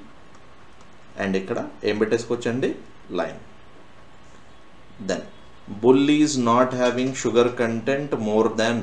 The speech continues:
red. ఓకే, so బుల్లుతో పోల్చుకుంటే రెడ్ కంటెంట్ ఎక్కువ లేదు అని అంటున్నారు. అంటే బుల్ రెడ్ కంటే తక్కువనే కదండి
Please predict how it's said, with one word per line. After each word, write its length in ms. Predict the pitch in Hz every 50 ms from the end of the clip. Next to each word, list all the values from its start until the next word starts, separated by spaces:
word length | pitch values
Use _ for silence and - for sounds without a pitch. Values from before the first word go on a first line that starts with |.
| - 92
red. 220 | 92 90 85 - - - - - - - - - - - - - - - - 90
ఓకే, 180 | - - 165 151 - - - - - - - - -
so 80 | - 110 98 92 92
బుల్లుతో 1800 | 107 107 123 131 135 143 143 127 104 101 101 - - - - - - - - - - - - - - - - - - - - - - - 127 120 117 120 117
పోల్చుకుంటే 600 | 117 117 117 117 - - 123 117 113 113 156 185 285 - - - - - - - - - - - - - - - - - 104
రెడ్ 220 | 107 117 123 127 135 - 139
కంటెంట్ 540 | 127 120 120 117 123 120 120 120 113 117 190 302 - - - - - - - - 117 110
ఎక్కువ 260 | - - - 131 131 123 107 104
లేదు 320 | 104 101 98 92 101 101 95 87 - - - - -
అని 100 | 135 127 98
అంటున్నారు. 400 | 85 78 90 92 85 80 76 78 - - - - - - - 104
అంటే 220 | 107 107 143 143 110 98 104 104 - - - - - - - - 101 104
బుల్ 200 | 117 123 131 135 147 135 120
రెడ్ 180 | 113 113 113 127 123 131
కంటే 240 | 131 127 127 135 127 -
తక్కువనే 380 | 120 - - - 127 123 127 123 123
కదండి 300 | 123 127 120 120 123 123